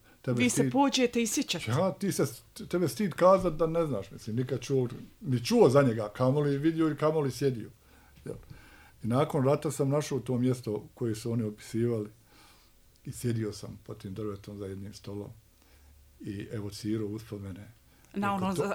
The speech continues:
Speaker 2: na, za što su vas os-,
Speaker 1: to,
Speaker 2: o-,
Speaker 1: to je to
Speaker 2: osuđili?
Speaker 1: mjesto za Husu gdje su me vezali da smo mi sjedili, pili kahvu.” Vjeruj, kad
Speaker 2: Jeste
Speaker 1: sam,
Speaker 2: li tek
Speaker 1: kad sam
Speaker 2: poslije
Speaker 1: ušao,
Speaker 2: rata,
Speaker 1: ja,
Speaker 2: jel?
Speaker 1: u Kolobari, kad sam ušao prvi put u životu, jedan čovjek me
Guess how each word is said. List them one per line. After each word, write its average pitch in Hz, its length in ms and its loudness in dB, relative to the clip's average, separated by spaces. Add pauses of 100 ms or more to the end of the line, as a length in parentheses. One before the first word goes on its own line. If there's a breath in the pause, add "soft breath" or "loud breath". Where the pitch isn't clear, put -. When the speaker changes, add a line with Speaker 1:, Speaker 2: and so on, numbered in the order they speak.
Speaker 2:
na, 202 220 0
za 196 200 -4
što 190 180 -2
su - 140 -6
vas 170 240 -4
os-, 170 160 -8
Speaker 1:
to, - 160 -2
Speaker 2:
o-, 180 40 0
Speaker 1:
to 156 220 2
je 160 120 2
to 151 100 0
Speaker 2:
osuđili? 123 160 2
Speaker 1:
mjesto 123 560 -2
za 117 240 -4
Husu 135 400 0
gdje 127 180 0
su 139 140 -8
me 117 60 0
vezali 120 400 2
da 113 100 -4
smo 113 160 -6
mi 120 160 2
sjedili, 123 420 -4
pili 110 260 -2
kahvu.” 117 320 -4 (800 soft breath)
Vjeruj, 135 340 4
kad - 20 8
Speaker 2:
Jeste 208 220 6
Speaker 1:
sam, 240 100 6
Speaker 2:
li 240 80 2
tek 247 100 6
Speaker 1:
kad 139 140 4
sam 208 80 8
Speaker 2:
poslije 156 180 8
Speaker 1:
ušao, 165 180 8
Speaker 2:
rata, 143 140 0
Speaker 1:
ja, 135 160 4
Speaker 2:
jel? 131 140 2
Speaker 1:
u 120 100 -2
Kolobari, 143 600 6
kad 127 140 -4
sam 120 180 0
ušao 156 320 2
prvi 135 420 0
put 143 280 -4
u 127 40 -4
životu, 117 480 0 (840 soft breath)
jedan 120 260 0
čovjek 117 340 -2
me 110 120 -8